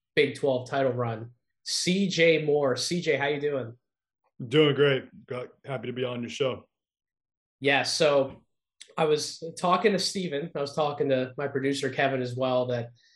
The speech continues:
Speaker 1: C J, I read your piece that you did on Ochai Agbaji, and within five seconds of reading it, I'm like,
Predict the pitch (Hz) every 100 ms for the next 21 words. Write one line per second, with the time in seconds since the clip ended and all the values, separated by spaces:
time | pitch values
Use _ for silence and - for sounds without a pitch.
0 | _ _ _ - 160 147 143 151 180 151
1 | 151 143 117 - - 131 131 127 147 143
2 | 139 127 123 127 127 135 - 127 123 120
3 | 117 135 - 131 123 120 120 120 135 135
4 | - - 117 117 127 147 139 139 - 147
5 | 147 139 - 139 135 127 120 120 120 113
6 | 110 127 123 120